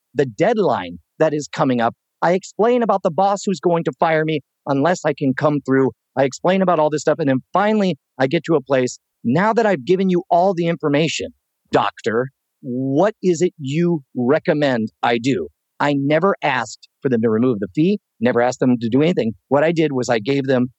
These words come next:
a full analysis of my problem, and I asked them for a diagnosis. I didn't say, "What can you do for me?" I said, "What should I do?" And the answer can't be, "Get off my phone." The answer can't be, you know,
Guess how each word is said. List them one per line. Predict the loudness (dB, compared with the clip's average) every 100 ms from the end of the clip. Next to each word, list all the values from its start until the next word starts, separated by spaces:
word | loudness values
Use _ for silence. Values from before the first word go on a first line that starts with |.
| _ -2
a | -2 0
full | 2 2
analysis | 2 0 0 -2 -2 0
of | 0
my | 0
problem, | 0 0 2 0 -4 -8 _ _ -2
and | 0
I | 0 -2
asked | -2 -2 -4 _
them | -2 0 0
for | 0 0
a |
diagnosis. | 2 0 2 0 0 0 -2 -6 -14 -16 -20 _ _
I | -2
didn't | 0 0 -6
say, | -2 0 0 -2 -2
"What | 0 0 0
can | -2 0
you | 0 0
do | 2 0 0
for | -4
me?" | -4 -6 -10 _ _
I | -2 0
said, | 2 0 0 -8 -4
"What | 0 0 -2
should | -2 0 -2 _
I | 0 2 0
do?" | -2 -6 -8 _ _ _ _
And | 0 0
the | 0 0
answer | -2 0 -2
can't | 0 0 0
be, | 2 2 -2 _ _ -2
"Get | 0 2
off | 0 0
my | -2
phone." | 0 0 0 -4 -6 _ _ -4
The | -2
answer | 0 -2 -4 -2
can't | -2 0 0
be, | 0 2 -2 -6 _
you |
know, | -8